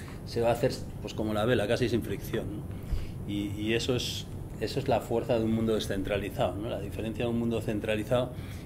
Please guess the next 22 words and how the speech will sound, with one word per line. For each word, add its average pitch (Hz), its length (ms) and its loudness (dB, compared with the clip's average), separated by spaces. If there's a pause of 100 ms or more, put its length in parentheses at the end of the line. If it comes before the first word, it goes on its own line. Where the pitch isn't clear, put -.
(120)
es - 140 -4
que 107 160 4
te - 280 -4
pagarías 110 680 2
un 120 140 2
gran 110 240 2
coste 107 320 -2
por 98 160 -4
hacer 92 180 -4
esto, - 220 -6
¿no? - 960 -8
Eh, 92 220 -4 (320)
y 104 60 -4
la 104 60 -2
diferencia 107 380 -2
de 117 40 4
un 113 60 4
mundo 117 160 4
descentralizado 110 680 2
es 104 120 0
que 107 240 4
esto 123 320 0